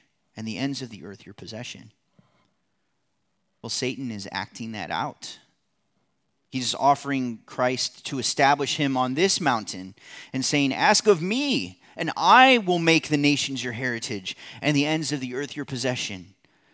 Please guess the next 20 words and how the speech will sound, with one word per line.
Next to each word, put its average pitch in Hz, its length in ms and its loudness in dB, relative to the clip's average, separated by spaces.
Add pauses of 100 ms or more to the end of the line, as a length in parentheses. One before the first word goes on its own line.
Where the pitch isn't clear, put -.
(180)
Right 196 240 4
now, 180 440 2 (680)
free 208 240 -6
of 220 80 -4
charge. 151 680 0 (2000)
Were 123 120 -10
the 117 80 -6
nations 135 460 -4
even 131 220 -6
Satan's 113 540 -4
to - 80 -10
give? 101 520 -10 (1700)
No, 107 360 -8 (520)
and 127 180 -6
yes. - 560 -8 (1500)
When 127 140 -4
Adam 143 240 4
and 135 100 0
Eve 135 200 -2
sinned, 123 480 0